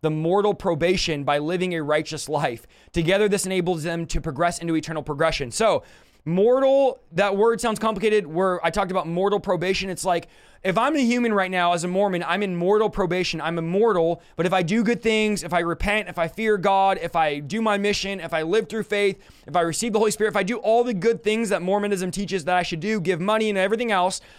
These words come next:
then I can succeed up that ladder of eternal progression into one day becoming my own God.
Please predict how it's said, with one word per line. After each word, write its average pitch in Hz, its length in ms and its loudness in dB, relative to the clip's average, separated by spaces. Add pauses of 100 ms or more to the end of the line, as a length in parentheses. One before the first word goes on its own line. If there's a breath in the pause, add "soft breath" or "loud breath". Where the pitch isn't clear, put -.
(140 loud breath)
then 175 120 0
I 185 140 2
can 185 300 -4 (580)
succeed 233 560 -2
up 208 180 -2
that 196 160 0
ladder 190 340 2
of 175 80 -2
eternal 170 320 -4
progression 156 500 -2
into 165 220 -4
one 180 220 0
day 185 140 2
becoming 170 360 -4
my 151 140 0
own 147 140 -2
God. 131 300 -2